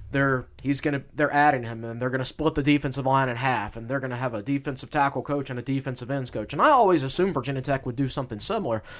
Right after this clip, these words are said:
but I was wrong. I mean, th-, this, I think it's more flexible. I think Virginia Tech will get more out of their tenth assistant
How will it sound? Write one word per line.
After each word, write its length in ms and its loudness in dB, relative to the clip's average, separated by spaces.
but 80 10
I 80 12
was 160 6
wrong. 360 4
I 40 -4
mean, 160 -6
th-, 120 6
this, 220 6
I 120 8
think 240 0
it's 280 -2
more 240 4
flexible. 540 4
I 100 4
think 200 -4
Virginia 300 -4
Tech 240 -2
will 140 0
get 180 0
more 420 2
out 300 4
of 160 -6
their 140 0
tenth 280 -4
assistant 520 -4